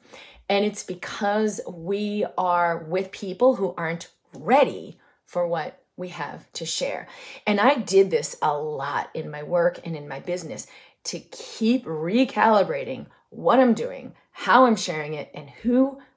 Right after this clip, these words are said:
I am inviting in. Because the heaviest thing we could do is try to, like, help someone be ready or help someone receive something they're not ready to receive. In fact, it's not compassionate to give someone something they're not ready to receive or to tell someone something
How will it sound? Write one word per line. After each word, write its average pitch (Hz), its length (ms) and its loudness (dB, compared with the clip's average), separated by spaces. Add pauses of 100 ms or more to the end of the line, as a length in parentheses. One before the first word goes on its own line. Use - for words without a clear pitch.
(120)
I 185 400 -2
am 147 120 -10
inviting 160 520 -8
in. 107 320 -12 (260)
Because 175 220 -4
the 175 100 4
heaviest 233 540 0
thing 226 200 4
we 196 120 0
could 160 160 -8
do 160 320 -4
is 160 180 -8
try 175 300 -2
to, 196 80 0
like, 156 280 -2 (540)
help - 500 -4
someone 226 360 2
be 226 100 -2
ready 185 400 2
or 147 60 2
help 175 200 -4
someone 226 260 0
receive 180 520 -6 (260)
something 185 580 2
they're 196 200 -4
not 214 260 0
ready 165 220 0
to 156 80 -6
receive. 160 400 -4
In 196 80 -8
fact, - 300 0
it's 240 180 2
not - 320 0
compassionate 254 920 4 (200)
to 277 180 -6
give 320 260 -4
someone 254 360 0
something 220 460 0 (200)
they're 185 260 -10
not 175 320 -4
ready 185 200 -6
to - 80 -8
receive 262 440 -2
or 190 140 0
to 202 80 -6
tell 254 440 4
someone 208 320 -4
something 170 420 -6